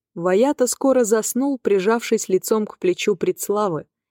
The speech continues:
и она прислонилась лицом к его волосам, ощущая в груди щемящую нежность.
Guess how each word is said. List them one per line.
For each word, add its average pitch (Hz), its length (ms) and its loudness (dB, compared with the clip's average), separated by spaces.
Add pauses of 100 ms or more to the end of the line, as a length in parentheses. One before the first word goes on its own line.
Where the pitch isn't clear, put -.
(100)
и 202 120 0
она 262 260 2
прислонилась 190 800 0
лицом 190 400 -2
к - 140 -16
его 175 240 2
волосам, 175 640 0
ощущая 220 640 -2
в 185 80 -8
груди 202 400 0
щемящую 185 840 -2
нежность. 156 720 -2